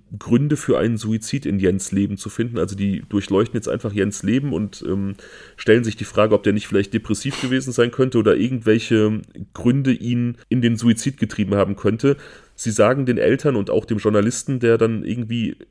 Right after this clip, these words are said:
schließlich mit den Eltern ermittelt, man hätte hinreichend Erfahrung mit jungen Leuten und die wären halt alle gleich, wenn's um Alkohol und Drogen ginge, und dann hätten sie mit ihren Problemen nur noch den Ausweg, sich umzubringen. Das wäre halt immer wieder so.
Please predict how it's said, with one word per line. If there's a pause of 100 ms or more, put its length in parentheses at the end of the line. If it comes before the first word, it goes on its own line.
(160)
schließlich
mit
den
Eltern
ermittelt,
man
hätte
hinreichend
Erfahrung
mit
jungen
Leuten
und
die
wären
halt
alle
gleich,
wenn's
um
Alkohol
und
Drogen
ginge, (120)
und
dann
hätten
sie
mit
ihren
Problemen
nur
noch
den
Ausweg,
sich
umzubringen.
Das
wäre
halt
immer
wieder
so.